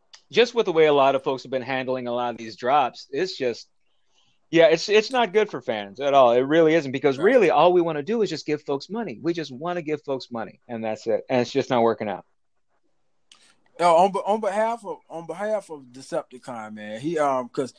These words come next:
Speaker 2: now this would have been perfect for him to jump in on, 'cause, uh, he had an experience as well with Target where he said that they lined up for the G I Joe figures, and they got there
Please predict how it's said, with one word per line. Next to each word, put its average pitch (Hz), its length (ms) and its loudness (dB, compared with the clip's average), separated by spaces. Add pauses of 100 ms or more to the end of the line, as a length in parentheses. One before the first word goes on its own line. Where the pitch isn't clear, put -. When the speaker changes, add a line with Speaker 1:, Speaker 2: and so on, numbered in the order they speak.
(160)
Speaker 2:
now 165 140 4
this 254 200 2
would 214 140 -2
have 170 100 -6
been 147 140 -8
perfect 151 400 -10
for 123 80 -16
him 151 200 -14
to 123 60 -16
jump 117 280 -12
in 107 160 -14
on, 101 280 -14
'cause, 131 240 -6
uh, 120 200 0
he 196 180 -4
had 196 220 4
an 151 100 -6
experience 135 680 -12
as 117 180 -12
well 127 460 0 (420)
with - 160 -14
Target 185 500 2 (540)
where 139 600 -4
he 190 200 -12
said 180 240 -6
that 156 100 -10
they 156 120 -4
lined 190 440 -4
up 214 240 0
for 156 320 -8
the 131 120 -16
G 135 160 -8
I 147 140 -4
Joe 143 180 -8
figures, 107 520 -16 (640)
and 147 760 -6 (180)
they 151 140 -2
got 180 380 0
there 151 340 -6